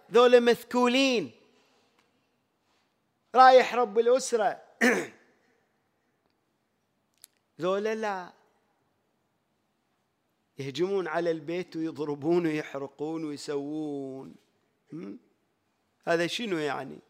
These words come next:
فالذي احتاجت إليه فاطمة أن تبين من هم ومن يكونون، ثم تبين السبب في خروجها، لئلا يقولوا:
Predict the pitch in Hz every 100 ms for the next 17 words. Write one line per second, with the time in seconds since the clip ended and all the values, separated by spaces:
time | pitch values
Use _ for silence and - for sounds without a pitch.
0 | _ _ _ _ _ _ _ _ - -
1 | _ _ _ _ _ _ _ _ _ -
2 | 254 277 269 285 285 - - 349 370 302
3 | - 269 294 302 254 277 311 294 285 277
4 | 277 - - _ - 262 269 302 294 320
5 | 302 277 277 320 262 285 233 247 294 302
6 | 294 277 285 285 302 269 - _ _ _
7 | _ _ _ _ 240 254 269 269 302 330
8 | 320 285 262 - 302 311 294 269 240 247
9 | 269 302 233 269 254 269 214 - - _
10 | _ _ _ _ _ _ _ _ 220 254
11 | 302 320 349 330 330 302 311 294 233